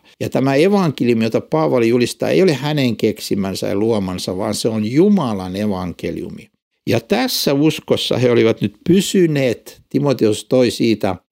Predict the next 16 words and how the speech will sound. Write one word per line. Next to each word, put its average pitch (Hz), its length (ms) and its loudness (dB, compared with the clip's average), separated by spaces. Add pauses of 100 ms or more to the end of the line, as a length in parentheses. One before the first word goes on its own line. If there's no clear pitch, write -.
ilosanoman 127 840 0
Paavalille, 101 840 0
ja 101 120 -2
hän 104 240 -2
iloitsi 135 640 2
suuresti 104 960 0 (180)
siitä. 98 480 0 (400)
Ja - 120 -2
toinen 202 420 2
asia, 127 380 0
missä 107 360 -2
he 107 120 0
olivat 98 420 -2
pysyneet, - 680 -6 (240)
oli 120 400 2
rakkaudessa. - 1160 -2